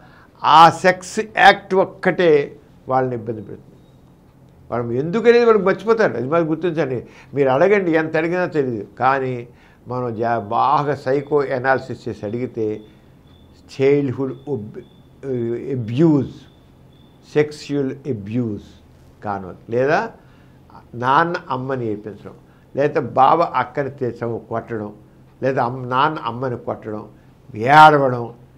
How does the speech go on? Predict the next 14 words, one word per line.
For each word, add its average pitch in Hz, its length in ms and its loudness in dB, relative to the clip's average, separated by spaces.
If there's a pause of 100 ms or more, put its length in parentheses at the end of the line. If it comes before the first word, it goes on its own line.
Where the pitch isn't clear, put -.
(280)
వీళ్ళు 113 320 -8
చేస్తారు. - 360 -14
అక్కడ 165 400 -2 (880)
"ఛీ, - 260 -2
ఎందుకు 202 280 -2
ఈ 185 100 0
sexu, 160 340 -8 (220)
ఎందుకు 190 280 -6
ఈ 156 240 -2
ఆడ 143 180 2 (120)
మగ 135 180 -4
సంబంధాలు?" 131 560 -6 (1160)
అందుకని 104 400 -10 (720)
ఈ 110 100 -6